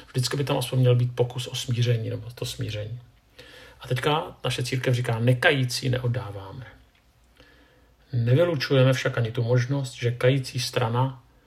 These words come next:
po čase obdrží z boží milosti příležitost k novému začátku v novém manželství.“ Tak tolik z věrouky naší církve. Prostě jde o to, že člověk by si měl kalkulovat. Jo. A rozvádět se proto, že už je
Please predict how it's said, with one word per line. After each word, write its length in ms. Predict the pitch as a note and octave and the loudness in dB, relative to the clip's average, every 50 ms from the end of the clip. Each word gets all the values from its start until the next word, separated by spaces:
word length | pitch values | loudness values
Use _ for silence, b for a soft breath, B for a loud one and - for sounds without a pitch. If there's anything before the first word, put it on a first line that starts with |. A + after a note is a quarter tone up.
| b b b b b b _ _ | b b b b b b _ _
po 100 | - B2+ | -2 -2
čase 520 | B2 - C3+ B2 - - C3 C3 B2 - - - - - _ _ | 0 0 -2 -2 0 0 0 0 0 -2 -8 -16 -20 -20 _ _
obdrží 680 | - B2+ B2 B2 B2+ B2 A#2 A2 A#2 A#2+ A#2+ A#2+ B2 B2+ B2 | -4 -2 2 4 4 4 2 2 2 2 2 2 2 2 0
z 100 | A#2 A2+ | 0 -2
boží 360 | A2 A2 C3 C3 C3 D#3 D#3+ | 2 4 4 4 4 4 2
milosti 400 | D3 C3+ C3 C3+ B2+ - - - | 2 2 2 2 2 0 -6 -10
příležitost 600 | - - - A#2+ A#2+ A#2+ A2+ - - - B2 - | -10 -8 -6 -2 -2 -2 -2 -2 -4 -6 -6 -4
k 60 | - | -4
novému 320 | - A2 A2+ A#2+ A#2+ A#2 A2+ | -6 -2 0 0 0 0 -2
začátku 500 | A2 G#2+ - - A2+ G#2+ - - - B2 | -4 -8 -6 -6 -6 -8 -8 -8 -8 -8
v 40 | G2+ | -6
novém 260 | G2+ G2+ G#2 G#2 G#2 | -6 -8 -8 -10 -10
manželství.“ 520 | G2+ G2+ G2 - G#2+ A#2 - - - - _ _ _ _ _ _ _ _ _ _ _ _ _ _ _ B B B B B B B B | -12 -12 -12 -12 -12 -12 -14 -16 -18 -20 _ _ _ _ _ _ _ _ _ _ _ _ _ _ _ B B B B B B B B
Tak 140 | - C3+ | 0 2
tolik 320 | B2 - F3+ F3+ E3 C3 - | 8 10 10 10 10 4 0
z 120 | - - | 0 2
věrouky 380 | C#3 B2+ D3 D3 E3 D#3 D3 E3 | 6 8 10 8 8 6 4 2
naší 280 | E3+ D#3 - - C#3 | 2 2 2 0 0
církve. 340 | B2+ - C#3+ C3 C3+ - D#3+ | 0 2 2 4 6 6 6
Prostě 240 | D#3 - C#3 - F3 | 6 4 2 6 8
jde 60 | D#3 | 8
o 80 | D3 D3 | 8 8
to, 80 | D3+ | 6
že 100 | C#3 C#3+ | 4 0
člověk 160 | C3+ - D3+ C3+ | 4 4 4 6
by 60 | C3 | 6
si 160 | B2+ - C#3+ | 2 4 4
měl 160 | C3+ C3+ C3+ | 4 4 4
kalkulovat. 680 | B2+ C3 C3 B2 - C3 A#2+ A#2 G#2+ G2+ - - - - - - _ _ _ _ _ - | 4 4 2 4 2 0 0 0 -2 -8 -10 -18 -20 -20 -20 -20 _ _ _ _ _ -14
Jo. 100 | - - - - - _ B B B B B B B B B B B B B B B B B B B _ _ | -14 -14 -16 -20 -20 _ B B B B B B B B B B B B B B B B B B B _ _
A 80 | - - | -4 0
rozvádět 380 | B2 A#2+ B2+ C3 C3 B2+ B2+ | 2 6 6 6 6 6 4
se 80 | - C3+ | 2 0
proto, 280 | B2+ C3 B2 A#2+ B2+ | 2 4 4 4 4
že 100 | A#2+ B2 | 4 4
už 160 | B2 B2 - B2+ | 4 4 4 4
je 180 | B2 A#2+ A#2+ | 4 4 4